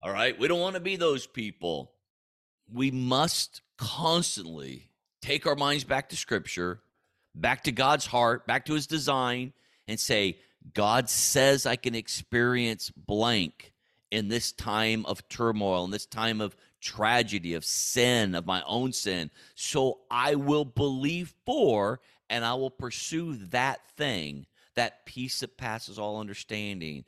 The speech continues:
that love that casts out all fear. I'll believe it,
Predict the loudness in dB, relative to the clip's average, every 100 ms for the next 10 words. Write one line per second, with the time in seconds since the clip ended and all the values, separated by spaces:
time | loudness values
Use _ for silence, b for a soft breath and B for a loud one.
0 | B B 2 2 4 4 6 6 4 0
1 | -4 -6 -6 -6 -4 -2 0 -2 0 0
2 | 0 -6 -6 -2 -2 -4 -10 b 0 2
3 | 4 2 4 2 2 2 2 0